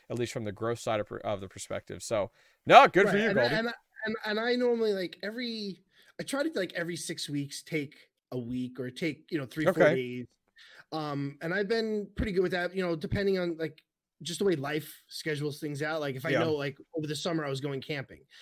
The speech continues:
Speaker 1: Yeah,
Speaker 2: So
Speaker 1: yeah.
Speaker 2: I, I ended up stretching it ano-, like, another, I think it was, like, nine weeks before I took a week, you
Speaker 1: Mm.
Speaker 2: know? So, like, I, I was, I, I'm normally good with that. Um, but I haven't taken a break because I knew this move was coming and I knew I was gonna be taking more of a, a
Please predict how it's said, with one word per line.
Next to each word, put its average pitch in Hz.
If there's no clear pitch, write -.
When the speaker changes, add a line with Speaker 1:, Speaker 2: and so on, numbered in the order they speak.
Speaker 1:
Yeah, 127
Speaker 2:
So 117
Speaker 1:
yeah. 113
Speaker 2:
I, 151
I 156
ended 180
up 160
stretching 185
it 160
ano-, 156
like, 147
another, 139
I -
think 139
it -
was, 131
like, 123
nine 139
weeks 127
before 127
I 120
took 127
a 117
week, 113
you 127
Speaker 1:
Mm. -
Speaker 2:
know? 139
So, 185
like, 170
I, 180
I 175
was, 156
I, 156
I'm 160
normally 226
good 156
with 147
that. 143
Um, 131
but 147
I 156
haven't 160
taken 190
a 143
break 143
because 147
I 151
knew 143
this 135
move 143
was 123
coming 123
and 120
I 123
knew 156
I 165
was 147
gonna 139
be 131
taking 127
more 117
of 110
a, 120
a -